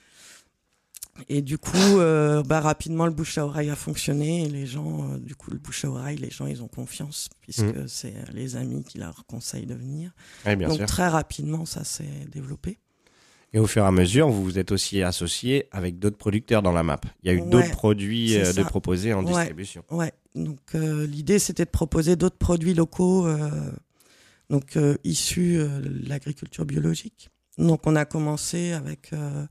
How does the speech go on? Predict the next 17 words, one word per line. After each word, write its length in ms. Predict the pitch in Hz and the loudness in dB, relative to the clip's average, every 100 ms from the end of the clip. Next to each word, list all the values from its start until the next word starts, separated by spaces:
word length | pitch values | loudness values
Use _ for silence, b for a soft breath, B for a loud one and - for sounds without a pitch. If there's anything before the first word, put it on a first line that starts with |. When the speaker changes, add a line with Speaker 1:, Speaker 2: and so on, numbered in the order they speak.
| B B B B B | B B B B B
Speaker 1:
un 100 | 165 | -2
producteur 540 | 175 - 160 156 180 170 | 0 2 0 0 0 2
de, 260 | 160 160 | 2 2
de 100 | 156 | 0
fromage 380 | 165 - 165 160 | -2 0 0 0
de 80 | 151 | -2
chèvre 340 | 156 165 165 | -2 0 0
qui 120 | - 156 | -2 -6
était 160 | - | -2
en 100 | 147 | -2
bio, 260 | 143 135 165 | -2 -4 -4
euh, 280 | 165 147 139 | -4 -4 -6
de, 220 | 135 135 - 143 - | -10 -10 -10 -10 -10
depuis 720 | - - - - - - - - - | -10 -12 -14 -20 -18 -14 -10 -10 -10
déjà 380 | - 143 131 143 | -8 -6 -4 -4
des 240 | 135 147 | -2 -2
années. 340 | 139 135 151 | -2 -2 -4